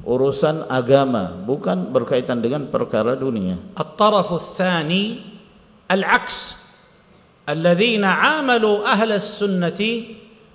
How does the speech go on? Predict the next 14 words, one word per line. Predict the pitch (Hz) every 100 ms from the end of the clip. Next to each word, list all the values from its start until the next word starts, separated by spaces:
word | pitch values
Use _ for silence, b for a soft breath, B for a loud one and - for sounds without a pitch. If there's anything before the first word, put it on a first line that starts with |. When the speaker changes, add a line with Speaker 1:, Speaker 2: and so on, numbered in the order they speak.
| _ 135
Speaker 2:
معاملة | 156 131 180 175 160 160 208 196 -
السلف | 165 - - 240 226 190
لأهل | 185 180 175 147 156
البدع. | 131 151 143 113 - - - - - - - - - _ - _ _ _ _
Speaker 1:
Kemudian | - 156 160 185 196 196 -
kelompok | 156 175 202 196 185 - - -
yang | 156 156 143
kedua, | 151 151 196 127 104 117 110 -
ini | 139 160 196 208 208
kebalikan | - 143 147 160 180 - 165 156
dari | 127 143
kelompok | - 131 135 135 -
yang | 123 123
pertama, | 131 - 127 110 92 -